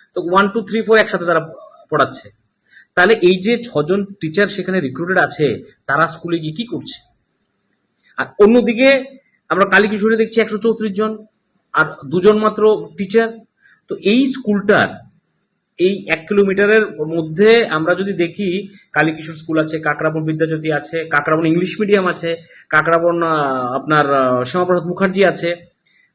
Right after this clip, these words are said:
তো এই স্কুলগুলোর মাঝখানে এই স্কুলটা, এই স্কুলটার কত-, কতটুকু প্রয়োজনীয়তা আছে? তো এই স্কুলগুলো য-, যখন করা হয়েছে, কি হিসেবে করা হয়েছে জানি না।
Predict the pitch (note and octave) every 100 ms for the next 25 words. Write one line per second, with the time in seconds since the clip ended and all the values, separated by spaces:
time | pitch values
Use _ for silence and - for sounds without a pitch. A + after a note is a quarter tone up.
0 | _ - F#3+ A3 A3+ A3+ G#3+ A#3 A3 F#3+
1 | G3 - A3+ A3+ - - A3 A3 G3+ F#3
2 | - G#3 - G3+ G3 F#3+ G3 G3+ G3+ G#3+
3 | G#3 G3+ F#3+ F#3+ G3+ G3 - _ _ _
4 | _ - - D#3+ - - F#3+ F#3+ A3 A3+
5 | D#3+ - A2+ C3+ - E3+ G3 - C#3 E3+
6 | F#3 G3+ G3 - E3+ E3+ _ G#3 F#3 D#3
7 | F3+ G#3 G3+ F#3+ F#3 F#3+ F3+ D#3 D#3 D#3
8 | D#3+ D#3